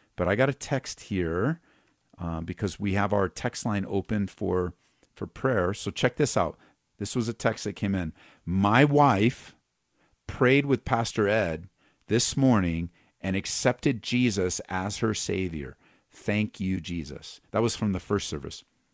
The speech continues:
So I'm looking at the time. So why do we do multiple services? Because this brother's wife was watching, and I looked into the camera after I taught the Bible study, and I invited people to repent of their sins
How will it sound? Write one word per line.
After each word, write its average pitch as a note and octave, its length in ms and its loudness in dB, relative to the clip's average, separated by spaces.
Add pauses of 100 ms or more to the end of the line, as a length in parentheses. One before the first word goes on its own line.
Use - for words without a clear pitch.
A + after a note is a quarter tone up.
(880)
So F2+ 100 -6
I'm E2+ 80 -2
looking F2+ 300 -4
at D#2+ 100 -10
the - 60 -12
time. D#2 400 -10 (320)
So - 120 -4
why G#2+ 160 6
do B2+ 80 8
we B2+ 80 6
do C3 120 6
multiple B2+ 400 2
services? C3+ 480 -2
Because - 440 -2 (440)
this B2+ 240 2
brother's C#3+ 420 4
wife B2+ 480 4 (340)
was G2+ 320 2
watching, C#3+ 640 6 (640)
and G#2 160 0
I A2+ 140 4
looked A#2+ 320 4
into C#3+ 160 4
the C3 100 6
camera C#3+ 460 4
after A2+ 320 2
I G#2+ 80 4
taught - 260 -6
the B2 80 -2
Bible A#2 320 0
study, C3 420 -4
and F#2+ 160 -6
I G2+ 140 -2
invited G#2 640 -2
people C3 260 -2
to A#2 80 2
repent G#2+ 360 0
of G2+ 100 -2
their G2+ 100 0
sins C#3 540 -4